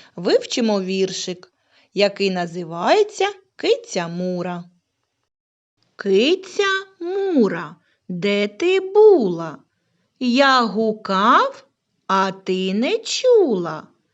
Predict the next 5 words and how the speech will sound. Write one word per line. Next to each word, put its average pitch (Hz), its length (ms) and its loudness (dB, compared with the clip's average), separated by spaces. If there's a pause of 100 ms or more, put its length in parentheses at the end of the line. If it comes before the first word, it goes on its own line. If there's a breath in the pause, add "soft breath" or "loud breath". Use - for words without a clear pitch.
(440)
Я 233 480 2
сиділа 208 1300 -4 (420 soft breath)
під 453 220 4
столом, 339 960 0 (560)
їла 185 720 -4